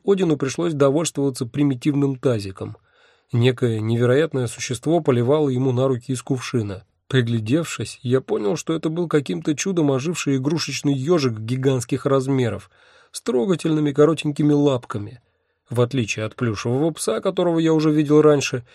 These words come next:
ёжик вёл себя не как избалованный домашний зверёк, а как настоящий денщик.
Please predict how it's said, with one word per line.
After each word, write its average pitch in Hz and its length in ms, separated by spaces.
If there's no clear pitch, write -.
ёжик 123 480
вёл 135 220
себя 131 320
не 127 160
как 180 180
избалованный 127 540
домашний 120 420
зверёк, 113 480
а 120 100
как 196 200
настоящий 196 640
денщик. 160 640